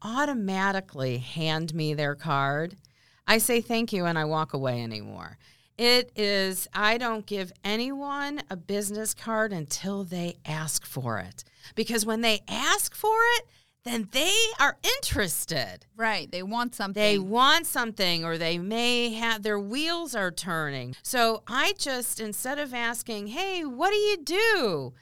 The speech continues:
Speaker 1: you say, "Where, where'd you live? Have you always been in Southwest Florida?" And get to know them.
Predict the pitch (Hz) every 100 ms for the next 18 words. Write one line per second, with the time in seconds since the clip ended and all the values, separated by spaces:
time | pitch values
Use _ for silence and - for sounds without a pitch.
0 | _ _ _ 277 285 320 294 285 262 -
1 | 196 311 403 508 480 285 359 359 339 381
2 | 494 220 156 208 226 226 226 262 277 294
3 | 294 285 294 294 - 294 - 311 339 320
4 | 240 254 277 - 254 208 196 196 151 120